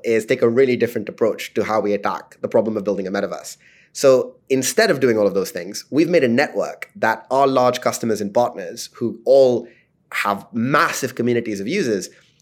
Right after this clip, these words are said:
that they can join. And in, in so doing, they take on the cost of acquiring users. They invest in and build content, which we build for them, which gives us a very powerful revenue generation engine even before any world launches. Like, it makes us incredibly, um,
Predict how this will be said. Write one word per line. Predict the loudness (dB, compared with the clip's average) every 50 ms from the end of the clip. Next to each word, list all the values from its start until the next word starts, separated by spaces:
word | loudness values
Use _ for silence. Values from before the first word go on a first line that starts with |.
| _ -2
that | -2 -2 0 2
they | 4 4 4
can | 4 2 0 2
join. | 4 4 4 4 4 2 -2 -6 -12 -16 _ -6
And | -4 -4 -2 -2 0
in, | 0 0 0 0 0 0
in | -2 0
so | 0 0 2
doing, | 4 4 6 6 6 4 2 -2 -6 -10 _
they | -16 -4 0 4 6 6 6 6 4 0 -2
take | -2 -2 0 0
on | 0 0
the | 0
cost | 0 0 0 0 -2 -6
of | -8
acquiring | -4 0 2 4 4 4 2 0 -4
users. | -6 -10 -12 -14 -14 -14 -14 -14 -16 _ _ _ _ _ _ -20
They | -10 0 4 6 6 6 6 4 2 -2 -4 -4 -2
invest | -2 0 2 2 2 0 0 -2 -2
in | -2 -2
and | -2 -2 0
build | -2 -2 -2 0
content, | 0 0 0 0 -4 -4 -6 -6 -8
which | -8 -2 0
we | 2 2
build | 2 0 0
for | 2 4 4 6 6
them, | 4 0 -4 -8 -10 _
which | -8 -8 -8 -10 -12 -16 -4 0
gives | 0 2 2
us | 0 0
a | 2
very | 4 4 4 4
powerful | 2 2 2 2 0 0 0 0
revenue | 2 2 2 2
generation | 0 0 0 0 -2 -4 -4 -8
engine | -6 -6 -4 -2 -2 -4 -4 -6 -8 -12 -20 _ _
even | -2 0 2 2 2
before | 0 0 2 4 4 4
any | 4 2
world | 2 2 2 2 2
launches. | 2 2 2 2 -2 -6 -8
Like, | -8 -8 -8 -10 _ _ -8
it | -2 0
makes | 0 0 0 -2
us | -2 -4 -4 -8 -12 -14
incredibly, | -8 0 2 2 4 4 2 0 -2 -4 -6 -8 -8
um, | -6 -4 -4 -4 -4 -6 -10 -10